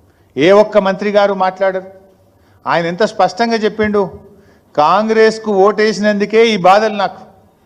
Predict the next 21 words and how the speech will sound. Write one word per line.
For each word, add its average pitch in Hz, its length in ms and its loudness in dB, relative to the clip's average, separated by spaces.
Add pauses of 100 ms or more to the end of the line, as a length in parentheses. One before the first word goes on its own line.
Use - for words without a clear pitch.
నేను 185 180 2
కాంగ్రెస్కు 208 640 0
ఓటేసినా, 226 640 0 (560)
వేసిన 214 380 0
పాపానికి 233 640 2
ఆత్మహత్య 214 500 -2
చేసుకుంటున్నా" 185 580 -8
అని 175 140 -4
చెప్పి 175 260 -4 (500)
ఆయన 151 200 -2
డయింగ్ 170 360 0
డిక్లరేషన్‌లో 160 960 -6 (180)
చాలా 151 280 0
స్పష్టంగా 156 520 -6 (100)
చనిపోయే 143 300 -6
ముందు 135 220 -10
ఆయన 123 120 -6
వీడియోలో 120 360 -8
చెప్పారు. 104 440 -14 (1700)
బాధ 143 340 0
ఏందంటే 208 440 -2